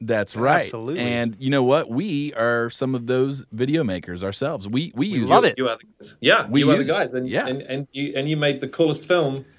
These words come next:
Speaker 1: <laughs>
Speaker 3: showing how cool you guys are.
Speaker 1: Oh,
Speaker 3: Uh,
Speaker 1: yeah, yeah.
Speaker 3: using the product and, and your, I mean, that office.
Speaker 1: <laughs>
Speaker 3: That office
Speaker 2: It's
Speaker 3: made me so jealous.
Speaker 2: epic. All the
Speaker 3: <laughs> I've
Speaker 2: sunshine
Speaker 3: never been
Speaker 2: coming
Speaker 3: so
Speaker 2: in.
Speaker 3: jealous.
Speaker 2: Yeah.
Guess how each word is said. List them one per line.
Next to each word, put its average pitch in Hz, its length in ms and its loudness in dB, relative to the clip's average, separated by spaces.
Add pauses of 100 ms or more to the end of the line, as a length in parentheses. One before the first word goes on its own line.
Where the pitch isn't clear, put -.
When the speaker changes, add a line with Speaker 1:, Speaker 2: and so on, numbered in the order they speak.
Speaker 1:
<laughs> - 240 -10
Speaker 3:
showing 131 480 2 (240)
how 139 140 0
cool 135 220 0
you 151 120 2
guys 107 240 4
are. 104 340 2
Speaker 1:
Oh, 226 380 10
Speaker 3:
Uh, 220 120 4
Speaker 1:
yeah, 233 260 6
yeah. 220 240 4
Speaker 3:
using 156 120 4
the 123 60 -12
product 151 500 2
and, 120 220 -4
and 113 260 -6
your, 117 320 4
I 131 60 2
mean, 151 140 2
that 175 180 4
office. - 520 -2 (360)
Speaker 1:
<laughs> 123 120 -8
Speaker 3:
That 131 200 6
office 131 320 2
Speaker 2:
It's 143 200 -2
Speaker 3:
made 120 220 2
me 113 120 -4
so 123 340 2
jealous. 117 460 0
Speaker 2:
epic. 160 480 2 (140)
All 131 120 -2
the 135 80 -2
Speaker 3:
<laughs> - 40 -2
I've - 0 -
Speaker 2:
sunshine 139 320 0
Speaker 3:
never 143 160 4
been 151 80 -4
Speaker 2:
coming 143 220 -2
Speaker 3:
so - 40 0
Speaker 2:
in. - 80 -4
Speaker 3:
jealous. - 420 -10
Speaker 2:
Yeah. 165 260 -4